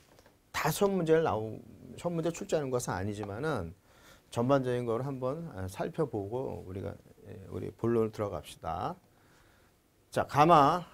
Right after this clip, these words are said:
자, 맨 처음에 가마로 이제 얘기를 할게요. 요, 요. 가마료죠. 가마의 분류 기준에 따른 형식 및 종류를 살펴보겠습니다.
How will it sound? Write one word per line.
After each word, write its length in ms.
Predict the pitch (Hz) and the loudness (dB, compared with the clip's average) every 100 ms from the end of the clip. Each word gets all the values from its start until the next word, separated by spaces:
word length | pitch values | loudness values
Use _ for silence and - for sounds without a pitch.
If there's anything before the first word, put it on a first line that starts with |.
| - - _ | -20 -20 _
자, 160 | - 98 | -2 0
맨 100 | 117 | 2
처음에 160 | 147 131 | 2 2
가마로 640 | - 143 151 135 117 98 | 4 8 8 8 2 0
이제 200 | 95 87 - - - - | -2 -4 -6 -16 -18 -12
얘기를 280 | 107 104 95 | -8 -4 -4
할게요. 240 | 92 98 110 | -4 -4 -2
요, 160 | 98 101 | -2 -2
요. 280 | 98 113 139 _ _ _ _ _ _ _ _ | -2 -4 -8 _ _ _ _ _ _ _ _
가마료죠. 1200 | - 131 139 117 151 160 113 113 104 104 92 127 160 _ _ | 4 8 8 8 4 -4 -4 2 2 2 -2 -4 -8 _ _
가마의 380 | - 135 151 175 | 2 4 6 4
분류 380 | - 147 175 180 | 4 4 8 8
기준에 280 | 156 151 139 | 6 4 2
따른 400 | 127 127 143 156 | 0 0 -2 -6
형식 400 | 165 165 151 143 | -6 -4 -4 -4
및 260 | 120 131 123 | -4 -4 -4
종류를 520 | 110 101 98 92 117 | -6 -6 -4 -4 -4
살펴보겠습니다. 1900 | 135 127 - 131 139 _ _ _ _ _ - 131 110 - 92 87 80 98 156 | -8 -10 -8 -8 -8 _ _ _ _ _ 0 2 2 -2 -8 -6 -4 -4 -6